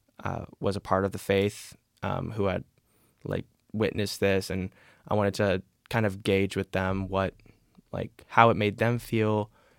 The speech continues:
and just more generally, like, whether this type of, like, public behavior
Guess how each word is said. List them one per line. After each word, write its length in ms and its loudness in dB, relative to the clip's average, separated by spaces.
and 260 -6
just 180 -10
more 120 -2
generally, 600 0
like, 220 -4
whether 340 -2
this 240 -6
type 300 -6
of, 480 -4
like, 200 -4
public 340 0
behavior 640 0